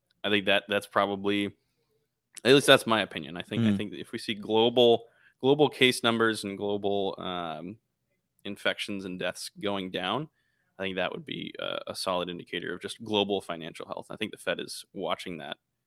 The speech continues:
Speaker 1: um, closer than it seems.
Speaker 2: Right.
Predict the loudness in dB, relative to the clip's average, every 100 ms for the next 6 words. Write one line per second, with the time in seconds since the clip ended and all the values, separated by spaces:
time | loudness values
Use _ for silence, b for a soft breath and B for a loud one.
0 | _ _ -14 -12 -12 -12 -14 -20 _ -6
1 | -4 -2 -4 -8 -8 -10 -12 -14 -14 -14
2 | -14 -18 _ -18 B B B B 8 10
3 | 12